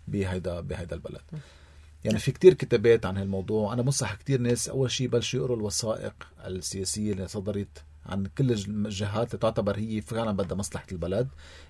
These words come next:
Speaker 1: ياما في مؤتمرات صارت، ياما في اجتماعات صارت، انحكى بكيفية إلغاء الطائفية،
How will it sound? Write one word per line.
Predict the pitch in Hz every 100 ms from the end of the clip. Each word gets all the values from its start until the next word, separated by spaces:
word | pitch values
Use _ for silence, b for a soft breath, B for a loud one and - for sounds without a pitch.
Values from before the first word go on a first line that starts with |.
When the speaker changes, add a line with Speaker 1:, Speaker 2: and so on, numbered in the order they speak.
| -
Speaker 1:
ياما | 127 156 135
في | - 131 123 117
مؤتمرات | 104 - 104 107 107 -
صارت، | 113 107 107 -
ياما | 107 104
في | 98 107 107
اجتماعات | - 107 95 104
صارت، | - 110 107 104
انحكى | 95 135 135 110
بكيفية | 104 101 101 - - 104 139 123 113
إلغاء | 104 113
الطائفية، | - 104 107 - 107 95